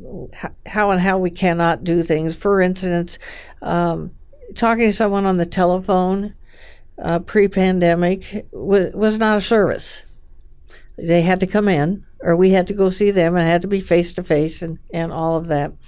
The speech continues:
Those rules went by the ba-, wayside, and there was, there was a trust among regulator and regulated entities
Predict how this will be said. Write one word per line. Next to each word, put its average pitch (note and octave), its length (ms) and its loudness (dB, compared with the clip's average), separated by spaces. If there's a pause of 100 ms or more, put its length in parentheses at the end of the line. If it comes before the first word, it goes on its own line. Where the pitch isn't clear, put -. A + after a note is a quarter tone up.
(680)
Those A#3+ 380 4
rules A3 420 2
went F3+ 200 0
by E3 200 2
the E3 80 0
ba-, E3+ 220 -4 (460)
wayside, G3+ 520 2
and F#3+ 200 0
there G3 120 2
was, G3+ 160 2
there G3+ 260 0
was G3+ 200 -2
a F#3+ 80 -2
trust - 920 -2 (1040)
among F#3 680 2
regulator G3 800 4
and F3 140 2
regulated F3 960 4 (600)
entities F#3 880 -2